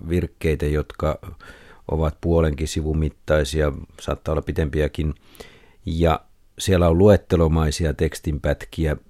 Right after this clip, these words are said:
Mitenkä tarkkaan olet lukenut Eddan jumalrunot ja Islantiin liittyvät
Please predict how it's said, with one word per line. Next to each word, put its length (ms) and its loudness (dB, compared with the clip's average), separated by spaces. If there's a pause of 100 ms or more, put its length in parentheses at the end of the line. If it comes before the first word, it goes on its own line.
(260)
Mitenkä 800 0
tarkkaan 680 0
olet 380 0
lukenut 560 -2 (100)
Eddan 640 0 (120)
jumalrunot 1160 -4 (120)
ja 120 -2
Islantiin 760 -6
liittyvät 760 -8